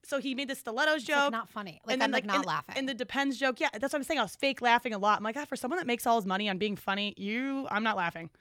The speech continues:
Speaker 1: I'm doing a lot of fake laughing. And also, like, my, me being tall is, like, an, a big attribute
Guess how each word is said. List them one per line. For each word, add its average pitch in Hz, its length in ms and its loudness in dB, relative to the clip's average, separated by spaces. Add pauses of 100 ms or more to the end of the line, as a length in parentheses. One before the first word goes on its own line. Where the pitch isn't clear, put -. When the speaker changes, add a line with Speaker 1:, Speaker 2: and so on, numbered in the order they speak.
(340)
Speaker 1:
I'm 240 160 2
doing 226 200 0
a - 20 -2
lot 190 200 4
of 180 80 -4
fake 185 220 -6
laughing. 175 360 -2 (200)
And 262 120 0
also, 262 480 4 (260)
like, 214 180 -4
my, 220 220 2 (180)
me 214 320 -2
being 254 160 4
tall 196 380 4
is, 190 140 -4
like, 202 100 -4
an, 196 140 -8 (160)
a 202 60 -6
big 202 220 -4
attribute 175 540 -4